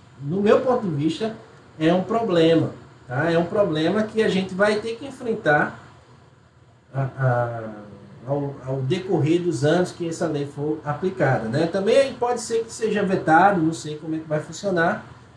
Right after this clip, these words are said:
é, mas eu acho muito difícil porque isso é um problema que só afeta mesmo a fornecedores, não a, e fornecedores M E e E P P, né?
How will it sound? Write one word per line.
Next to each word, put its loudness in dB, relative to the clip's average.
é, -4
mas 2
eu 2
acho 2
muito -2
difícil -12
porque 0
isso 0
é 6
um 4
problema 2
que -10
só 2
afeta 2
mesmo -4
a 0
fornecedores, -6
não -2
a, -4
e -10
fornecedores -2
M 0
E 4
e 2
E -4
P -12
P, 0
né? -2